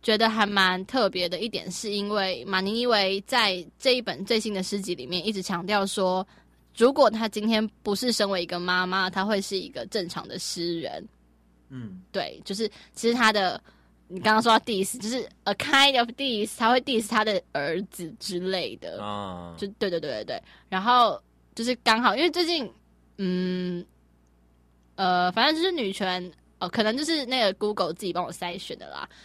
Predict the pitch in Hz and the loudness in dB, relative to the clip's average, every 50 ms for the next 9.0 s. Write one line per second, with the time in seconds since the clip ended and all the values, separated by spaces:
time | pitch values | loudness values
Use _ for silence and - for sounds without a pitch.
0 | - _ - - 202 220 247 220 208 214 208 254 247 - 240 180 214 247 247 - | -20 _ -6 -4 0 2 2 4 2 2 4 4 4 6 6 4 4 2 2 2
1 | 262 269 240 233 233 226 214 208 220 240 233 233 214 190 180 165 151 123 107 95 | 2 2 4 4 4 4 4 4 2 0 0 2 2 0 2 -2 -4 -4 -4 -8
2 | - - 147 165 170 151 - 190 _ _ _ _ _ _ - 220 220 214 - 226 | -10 -8 -8 -8 -8 -10 -14 -20 _ _ _ _ _ _ -8 -6 -6 -4 -4 -2
3 | 208 196 170 135 - _ _ _ _ _ _ _ _ _ _ _ _ _ _ _ | -2 -2 -4 -6 -10 _ _ _ _ _ _ _ _ _ _ _ _ _ _ _
4 | _ - 254 285 311 311 302 262 214 190 185 190 190 196 190 190 196 190 190 190 | _ -4 2 4 6 6 6 4 4 2 2 0 0 0 0 2 2 2 2 2
5 | 196 - - 226 220 220 226 214 196 190 143 - - - - 262 233 220 226 226 | 0 0 2 2 2 4 4 4 2 2 0 -4 -12 -2 4 6 6 6 6 4
6 | 220 208 196 196 - - - 240 185 165 131 - 135 180 185 175 151 170 - 175 | 4 2 2 2 0 -2 0 0 0 0 -2 -6 -6 -6 -6 -6 -6 -6 -6 -6
7 | 170 185 185 190 190 185 180 170 185 185 180 170 - 180 170 - 147 117 104 - | -4 -4 -4 -4 -4 -6 -6 -4 -4 -4 -4 -4 -6 -8 -8 -8 -8 -10 -12 -8
8 | 190 190 180 185 156 - 147 127 - 175 185 190 185 175 170 170 180 156 110 - | -8 -8 -6 -6 -6 -6 -8 -8 -6 -4 -4 -4 -4 -4 -4 -4 -4 -4 -4 -6